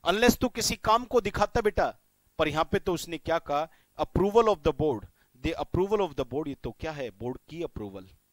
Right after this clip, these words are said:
of relation दिखा रहा है, approval किसकी, board की है। तो बेटा यहाँ पे unless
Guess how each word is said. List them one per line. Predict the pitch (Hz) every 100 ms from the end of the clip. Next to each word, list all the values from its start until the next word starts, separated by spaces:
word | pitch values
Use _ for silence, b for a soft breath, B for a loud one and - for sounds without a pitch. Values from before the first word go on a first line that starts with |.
| _ _ _ _ _ _ _ _ -
of | 139
relation | - 120 131 127 160
दिखा | - -
रहा | 147
है, | 135
approval | 135 139 151
किसकी, | 147 - 165
board | 123 131 151
की | - 151
है। |
तो | 135 165
बेटा | 156 185
यहाँ | 165 165
पे | 196
unless | - 160 190 214 -